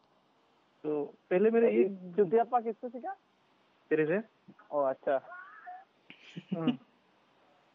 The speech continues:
Speaker 1: क्योंकि, आ, जो, आ, मैंने क्या, क्या बोलूं इसको, मैंने जैसे कोई बॉल किया, डायरेक्ट बैट करो, सिक्स मारो, ये दीपंकर को अच्छे से आता है, किधर बात करना है। तो उससे ये नॉलेज में गेन किया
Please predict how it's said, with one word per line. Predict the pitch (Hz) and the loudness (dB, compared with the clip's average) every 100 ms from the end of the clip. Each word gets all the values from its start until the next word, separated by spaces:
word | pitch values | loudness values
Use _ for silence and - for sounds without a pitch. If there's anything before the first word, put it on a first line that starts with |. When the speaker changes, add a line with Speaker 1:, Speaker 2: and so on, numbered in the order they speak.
| _ | _
Speaker 1:
क्योंकि, | 165 165 196 185 139 | -4 0 2 2 2
आ, | 139 139 135 131 - - _ _ _ _ _ _ _ 139 | 4 6 6 2 -2 -12 _ _ _ _ _ _ _ -2
जो, | 170 175 165 151 | 4 4 4 4
आ, | 135 131 135 | 2 0 -2
मैंने | 143 135 123 | -2 -2 -4
क्या, | - - _ 151 | -10 -16 _ -6
क्या | 151 151 | 2 2
बोलूं | 143 135 139 | 4 0 -2
इसको, | - 135 | -2 -2
मैंने | 143 | -2
जैसे | 143 143 | -2 -6
कोई | 156 160 156 | -2 0 2
बॉल | 143 160 165 | 2 2 0
किया, | 170 160 | -2 0
डायरेक्ट | 143 147 156 143 | 2 2 2 0
बैट | 156 147 | -2 -2
करो, | - 156 156 | -2 0 0
सिक्स | 143 - 156 - | -2 -8 -10 -2
मारो, | 151 147 143 | -2 0 -2
ये | 147 | -4
दीपंकर | 143 139 147 147 147 | -8 -6 -6 -6 -6
को | 143 | -6
अच्छे | 135 143 | -6 -6
से | 143 | -4
आता | 131 139 | -4 -6
है, | |
किधर | - 143 135 | -6 -6 -2
बात | 131 127 - | -2 -2 -8
करना | 147 143 | -10 -12
है। | - _ - - _ | -18 _ -20 -20 _
तो | 151 151 | 2 2
उससे | 165 - 180 | 2 4 4
ये | 175 | 4
नॉलेज | 160 156 156 | 4 2 2
में | 160 147 | 0 2
गेन | 143 131 | 0 -2
किया | 135 | -8